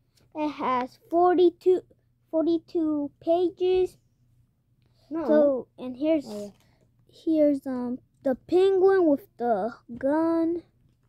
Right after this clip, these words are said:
Speaker 1: I'm gonna put Mister Penguin in the ducky.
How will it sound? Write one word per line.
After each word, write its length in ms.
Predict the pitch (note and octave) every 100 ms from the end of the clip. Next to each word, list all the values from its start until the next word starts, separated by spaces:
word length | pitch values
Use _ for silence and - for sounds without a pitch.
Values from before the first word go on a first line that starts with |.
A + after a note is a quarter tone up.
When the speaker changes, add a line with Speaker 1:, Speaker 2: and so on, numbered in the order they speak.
| _ _ _ _ _ _ _ _ _ _ _ _ _ _ -
Speaker 1:
I'm 100 | C#4
gonna 180 | B3
put 240 | B3+ - -
Mister 300 | C4 C#4+ A#3+
Penguin 480 | - G4 F#4 F4 E4
in 120 | D4
the 120 | B3
ducky. 560 | A#3+ C#4+ - - G4+